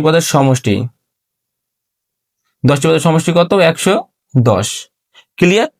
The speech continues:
এইভাবে তুমি অঙ্কটা করবা। তোমাদের যদি আমার ক্লাস ভালো লেগে থাকে, সাবস্ক্রাইব করতে আমি বলবো না, শেয়ার করতেও বলবো না।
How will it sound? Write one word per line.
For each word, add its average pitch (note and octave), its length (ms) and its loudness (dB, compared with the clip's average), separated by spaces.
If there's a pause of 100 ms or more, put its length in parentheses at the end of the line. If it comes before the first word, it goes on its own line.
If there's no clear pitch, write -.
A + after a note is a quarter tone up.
(600)
এইভাবে F#3 360 2
তুমি D#3+ 140 0
অঙ্কটা C#3 300 0
করবা। A2+ 220 0 (1120)
তোমাদের E3 380 2
যদি F3 180 2 (120)
আমার D3 200 2 (340)
ক্লাস D3+ 240 2 (140)
ভালো A#2 220 4
লেগে D3+ 240 0
থাকে, E3 220 0 (840)
সাবস্ক্রাইব D3 540 -2
করতে B2+ 200 0
আমি A2 160 0
বলবো G#2+ 260 -2
না, - 40 -8 (640)
শেয়ার E3 380 0
করতেও C#3+ 340 2
বলবো A2 300 0
না। G#2+ 60 -6